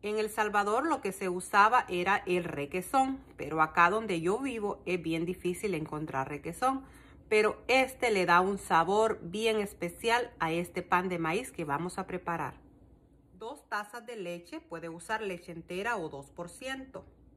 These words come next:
Una taza de azúcar, la más oscura. Si usted gusta, también puede usar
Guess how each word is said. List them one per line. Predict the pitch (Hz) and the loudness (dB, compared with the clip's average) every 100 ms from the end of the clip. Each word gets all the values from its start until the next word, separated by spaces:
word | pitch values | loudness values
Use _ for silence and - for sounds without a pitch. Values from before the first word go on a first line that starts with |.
| _ _ | _ _
Una | 226 233 277 277 | -18 -12 -10 -4
taza | 180 196 254 269 _ | -4 -4 -12 -14 _
de | - 175 | -12 -8
azúcar, | 160 160 - 202 - 196 - _ _ _ _ _ - | -8 -8 -10 -6 -4 -6 -8 _ _ _ _ _ -4
la | 180 | -2
más | 160 160 - | 0 -4 -6
oscura. | 214 - 196 214 339 - - - - - - - - - - - - - - - | -14 -6 -4 -2 -4 -6 -20 -20 -20 -20 -20 -20 -20 -20 -20 -20 -20 -20 -20 -20
Si | - 214 | -12 -8
usted | 208 - 226 285 - - | -8 -2 0 0 -4 -8
gusta, | 220 247 233 262 254 | -4 -2 -2 -4 -2
también | 175 180 190 202 | 0 2 0 0
puede | 202 196 | 0 2
usar | 190 190 190 196 262 - | 0 -2 2 4 2 -2